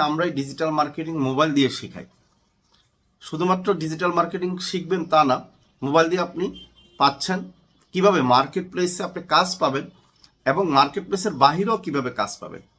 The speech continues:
এই জিনিসগুলো আমরা শিখিয়ে থাকি। এর বাহিরেও আমরা সাপোর্ট দিয়ে থাকি। আপনি যেন ডিজিটাল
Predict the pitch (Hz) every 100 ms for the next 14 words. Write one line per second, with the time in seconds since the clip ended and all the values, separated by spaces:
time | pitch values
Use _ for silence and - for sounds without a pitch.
0 | _ 208 170 185 185 180 180 156 185 -
1 | - _ _ - 247 214 160 113 92 -
2 | _ - - 170 156 175 180 - _ _
3 | _ _ 135 156 196 - 151 208 180 190
4 | 151 139 - - _ _ _ - - 160
5 | 175 202 214 _ _ _ _ 123 151 156
6 | 185